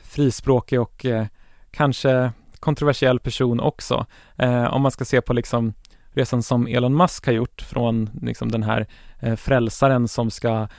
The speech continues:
eh, ta oss till rymden med SpaceX och ställa om till elbilar med Tesla till att bli, liksom, en, eh, helt och hållet en Trump-megafon. Zuckerbergs skifte är inte lika stort, men det är definitivt i samma riktning. Och om man skulle fråga han själv så skulle jag nog säga att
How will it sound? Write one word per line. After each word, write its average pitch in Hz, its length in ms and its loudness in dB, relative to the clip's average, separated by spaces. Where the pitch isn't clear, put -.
eh, 110 240 -2
ta 123 180 -2
oss 120 140 -2
till 127 120 -2
rymden 123 280 4
med 117 100 0
SpaceX 120 520 0
och 110 200 -2
ställa 117 240 0
om 110 180 0
till 127 160 -2
elbilar 120 420 2
med 113 140 0
Tesla 127 360 -2
till 117 200 -2
att 110 60 -2
bli, 110 160 0
liksom, 110 340 -4
en, 110 180 -2
eh, - 600 -14
helt 120 200 -2
och 120 60 0
hållet 123 260 2
en 120 120 0
Trump-megafon. 120 1000 0
Zuckerbergs 147 600 2
skifte - 300 -2
är - 20 -6
inte 127 260 -2
lika 123 260 -2
stort, - 680 -2
men 120 460 2
det 127 240 2
är 120 80 2
definitivt 127 720 0
i 123 120 -4
samma 117 520 0
riktning. - 800 -6
Och 123 60 2
om 123 80 2
man 127 80 2
skulle 127 180 -6
fråga 120 240 0
han 120 80 0
själv 147 240 -2
så 123 120 -8
skulle 120 180 -2
jag 113 60 0
nog 110 120 -2
säga 110 220 0
att - 200 -8